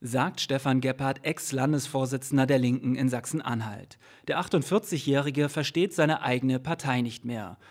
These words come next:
Dabei sitzt er für die Linke seit vierundzwanzig Jahren im Magdeburger Landtag.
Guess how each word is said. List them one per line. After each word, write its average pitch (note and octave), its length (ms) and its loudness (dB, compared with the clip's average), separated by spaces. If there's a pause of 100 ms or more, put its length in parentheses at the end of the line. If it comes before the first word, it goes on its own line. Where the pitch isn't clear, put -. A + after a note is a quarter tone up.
(160)
Dabei F#3 240 4
sitzt D#3 320 0
er B2+ 80 2
für C#3 120 -6
die C3+ 100 2
Linke C#3 320 4
seit C#3 180 0
vierundzwanzig F3 720 0
Jahren C3+ 320 4
im D3 140 2
Magdeburger C3+ 480 2
Landtag. C3 500 0